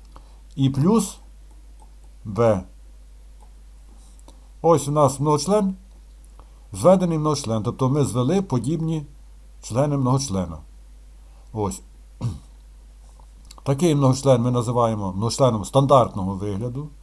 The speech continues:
тому що в нас не повторюється члени многочлена, значить, це стандартний вигляд одночлена. А як визначити степінь многочлена? От, наприклад, я записую, скажімо, от такий многочлен.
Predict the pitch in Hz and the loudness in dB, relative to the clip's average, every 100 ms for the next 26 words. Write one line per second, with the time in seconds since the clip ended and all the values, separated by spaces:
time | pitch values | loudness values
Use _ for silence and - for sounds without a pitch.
0 | - - - - - 120 135 135 123 123 | -20 -20 -20 -20 -8 -2 -2 -2 -2 -2
1 | - - - - - - - - - 127 | -2 -12 -20 -20 -20 -20 -20 -18 -4 -2
2 | 131 127 123 113 113 120 110 135 131 135 | 0 -2 0 -2 0 -4 -6 -6 -6 -10
3 | - - - - - - 123 120 120 117 | -20 -20 -20 -20 -16 -6 -4 -4 -6 -8
4 | - 123 110 110 123 - 127 123 107 131 | -6 -6 -6 -6 -6 -2 -2 -2 0 0
5 | 147 165 117 107 90 85 - - 98 95 | 0 -4 -4 -4 -4 -10 -18 -16 -8 -8
6 | 92 92 87 82 - - - - - - | -8 -10 -12 -14 -20 -20 -20 -20 -20 -12
7 | 110 113 165 190 185 185 185 - - 180 | -6 -2 0 0 0 2 2 0 -4 -4
8 | - 185 175 120 107 104 101 - 104 98 | 0 2 2 0 -6 -6 -8 -8 -6 -4
9 | 95 156 170 170 156 147 117 104 95 - | 0 2 2 2 0 0 0 -4 -8 -14
10 | - - - - - - - - 107 160 | -20 -20 -20 -20 -20 -20 -20 -10 0 2
11 | 185 143 139 165 143 156 135 147 139 135 | 2 0 0 -2 0 -2 -2 0 2 2
12 | 143 147 143 143 160 143 139 131 - 113 | 0 -4 -2 -2 0 0 2 0 -2 -2
13 | 98 82 | -2 -4